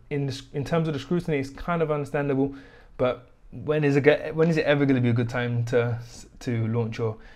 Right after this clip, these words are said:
your clothing line or your business? So he did mention from this, actually, that some of the scrutiny and the comments did get to him a little bit,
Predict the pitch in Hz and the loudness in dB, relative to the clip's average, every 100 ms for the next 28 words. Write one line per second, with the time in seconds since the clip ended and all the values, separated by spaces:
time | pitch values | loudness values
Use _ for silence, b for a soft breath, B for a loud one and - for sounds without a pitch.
0 | B 117 113 117 113 107 104 104 101 101 | B -10 0 2 2 0 -2 -2 -4 -4
1 | 110 107 101 104 110 107 104 - b b | -4 -4 -8 -8 -6 -6 -8 -14 b b
2 | - 143 208 196 196 160 143 117 117 - | -2 4 6 6 2 2 -2 -2 -6 -4
3 | 127 120 113 123 120 - 113 110 117 - | -2 0 -2 -4 -8 -6 -4 -4 -4 -8
4 | B B 160 156 151 - - 165 156 151 | B B 0 2 0 -2 -4 -2 -2 -4
5 | 135 123 117 - 156 127 107 - 175 147 | -6 -6 -6 -4 -4 -4 -8 -4 -2 2
6 | 185 - 165 147 135 - 120 123 | 0 0 -4 -2 0 -2 -2 -4